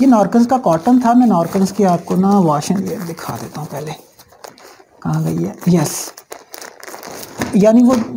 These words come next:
जैसे ना मलाई नहीं होती <laughs> मलाई की तरह। एक मिनट, मैं आपको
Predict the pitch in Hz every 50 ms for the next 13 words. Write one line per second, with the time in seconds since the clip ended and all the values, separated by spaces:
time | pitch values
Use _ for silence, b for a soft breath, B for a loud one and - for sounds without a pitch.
0 | - - 226 220 220 285 302 349 339 262 202 196 190 175 170 175 202 226 254 269
1 | 262 240 - - 240 233 - - - - - - - 233 208 - 233 202 185 196
2 | 180 - 196 196 214 240 240 240 - - 208 202 196 196 B B B B B -
3 | 196 180 185 185 180 - - - - - 220 208 196 180 156 - 180